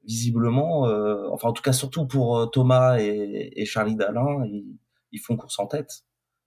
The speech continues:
Sur toutes les courses, ils sont, sont toujours les deux, euh, les deux, euh, aux avant-postes. Euh, pour Jérémy, avec un bateau qui est, qui a été mis à l'eau, euh, récemment, je trouve que c'est quand même, euh,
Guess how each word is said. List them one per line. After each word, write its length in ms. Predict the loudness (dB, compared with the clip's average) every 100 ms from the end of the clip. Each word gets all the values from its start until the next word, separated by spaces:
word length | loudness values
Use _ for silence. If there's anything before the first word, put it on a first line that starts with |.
| -14
Sur 160 | -8
toutes 180 | -4 -2
les 80 | -4
courses, 400 | -4 -6 -6 -10 -10
ils 60 |
sont, 180 | -8 -8
sont 180 | -6 -6
toujours 240 | -2 0
les 140 | 0 0
deux, 160 | 4
euh, 320 | 4 4 0 -4
les 140 | -4 -4
deux, 180 | 0 0
euh, 300 | 0 -2 -6 _ _ _
aux 460 | -4 -4 -2 0 0
avant-postes. 680 | 0 0 0 0 0 -10 -18 -20 -20 _ _ -4
Euh, 120 | -4
pour 180 | 0 2
Jérémy, 680 | 6 6 6 6 6 4 4
avec 240 | 2 2
un 80 | 4
bateau 360 | 2 2 0
qui 140 | 0 0
est, 240 | 0 0
qui 80 | 0
a 40 |
été 200 | 0 2
mis 140 | 2 4
à 100 | 4
l'eau, 320 | 2 2 0
euh, 240 | 0 -2
récemment, 580 | -2 -2 2 2 4 2
je 80 | 0
trouve 140 | -6
que 140 | -8 -8
c'est 240 | -6 -8
quand 120 | -4
même, 160 | -2 -2
euh, 120 | -4